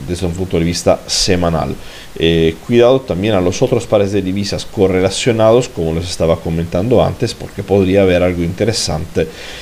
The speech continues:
si, eh, siempre si el U S D, el dólar norteamericano, seguirá su fase de debilidad, así como parece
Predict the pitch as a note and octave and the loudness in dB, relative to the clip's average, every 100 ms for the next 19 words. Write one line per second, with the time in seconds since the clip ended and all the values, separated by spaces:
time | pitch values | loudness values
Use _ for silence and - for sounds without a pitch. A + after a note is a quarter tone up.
0 | - - - G2+ F2+ E2+ E2 D#2+ D#2 D#2+ | -12 -6 -2 0 0 0 0 0 -2 -2
1 | - A2+ G2+ A2 A2+ A2+ - G#2 G#2 - | 0 0 0 2 2 2 -2 -2 -2 -2
2 | F2 E2+ E2 F#2 F2+ - A#2 F2+ F2 D#2 | -2 0 0 2 0 0 0 2 0 -2
3 | D#2+ E2 E2 E2 E2+ - E2+ G#2+ - E2+ | 0 0 2 0 -2 -2 0 -2 -2 -2
4 | E2 D#2 - - G#2 F2+ E2+ E2 E2 - | -2 -2 -2 0 0 2 2 2 0 -10
5 | - - - - - F#2+ F2+ E2+ D#2+ - | -16 -16 -18 -12 -2 0 2 2 0 -2
6 | D#2+ D2+ E2+ - D2+ D#2+ E2 E2 E2+ E2+ | -4 0 0 -2 -6 -2 -2 -2 0 2
7 | E2 E2 - F#2 E2 D2 E2 E2 E2+ - | 2 0 -4 -2 -4 -2 -2 -2 -2 -2
8 | E2+ | -4